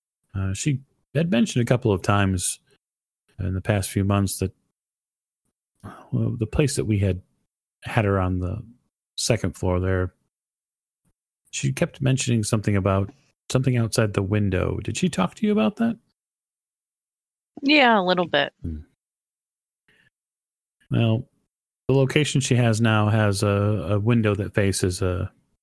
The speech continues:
Speaker 1: different location. It faces the, uh, east side of the property. So hopefully she gets a little bit more in the way of morning sunshine.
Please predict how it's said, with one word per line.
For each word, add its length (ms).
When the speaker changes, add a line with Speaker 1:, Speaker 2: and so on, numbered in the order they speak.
Speaker 1:
different 360
location. 640
It 100
faces 380
the, 300
uh, 160
east 220
side 380
of 160
the 80
property. 440
So 280
hopefully 380
she 180
gets 320
a 140
little 240
bit 200
more 400
in 80
the 80
way 200
of 200
morning 320
sunshine. 460